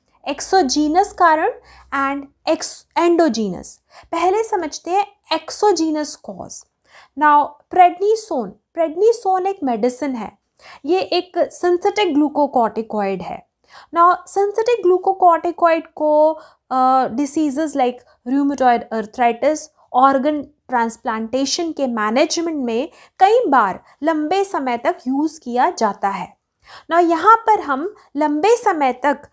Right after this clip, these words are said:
prednisone का इस्तेमाल कर रहे हैं,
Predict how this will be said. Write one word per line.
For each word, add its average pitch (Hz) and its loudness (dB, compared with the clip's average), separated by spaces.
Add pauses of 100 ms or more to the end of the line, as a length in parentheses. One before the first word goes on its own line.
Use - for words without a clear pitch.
(260)
prednisone 302 2
का 254 0
इस्तेमाल 285 0
कर 240 -2
रहे 202 -6
हैं, 185 -10